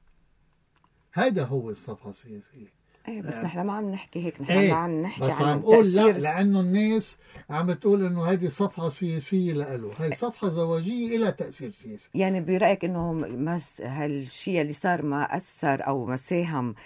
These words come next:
Speaker 2: بزعزعة صورة، آه، صورته لماكرون؟
Speaker 1: بشكل لأنه ت-، تغلي كل الت-، التعليقات تحت الطاولة، ما في إلا دولتين علقت، ما في إلا اثنين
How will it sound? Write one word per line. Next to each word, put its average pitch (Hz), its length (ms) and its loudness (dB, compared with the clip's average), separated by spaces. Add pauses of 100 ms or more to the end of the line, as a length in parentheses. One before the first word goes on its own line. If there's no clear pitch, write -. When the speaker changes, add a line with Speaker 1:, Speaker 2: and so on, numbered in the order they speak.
(140)
Speaker 2:
بزعزعة 143 600 -2
صورة، 151 300 -8 (100)
آه، 113 340 -6
صورته 143 360 -10
لماكرون؟ 127 540 -10 (1080)
Speaker 1:
بشكل - 360 -6
لأنه 202 560 4
ت-، 190 320 -8 (140)
تغلي 202 300 2
كل 233 340 0
الت-، - 360 0
التعليقات 151 1600 0
تحت - 220 -6
الطاولة، 131 480 -6 (280)
ما 175 100 0
في 196 240 2
إلا 175 160 2
دولتين 160 640 0
علقت، 117 460 -4 (920)
ما 247 80 -2
في 208 220 4
إلا 180 160 4
اثنين 143 360 0